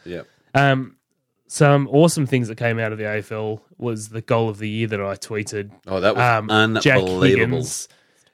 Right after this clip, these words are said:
Speaker 2: Um, just have a look at Twitter. I think it was on Saturday.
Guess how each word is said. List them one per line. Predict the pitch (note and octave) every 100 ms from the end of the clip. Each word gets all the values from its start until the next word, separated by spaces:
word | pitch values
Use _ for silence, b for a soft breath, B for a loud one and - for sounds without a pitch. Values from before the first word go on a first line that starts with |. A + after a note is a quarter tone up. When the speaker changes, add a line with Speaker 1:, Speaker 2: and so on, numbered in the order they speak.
| _ -
Speaker 2:
Um, | C3 A#2+ A2+ A2 - _ -
just | B2+
have | D#3 C#3+
a |
look | B2+
at | C#3
Twitter. | - B2+ A#2+ A#2 G#2+ -
I | -
think | B2
it | B2+
was | A2+
on | A2+ A2+ A2+ -
Saturday. | - B2 A#2 A2+ A#2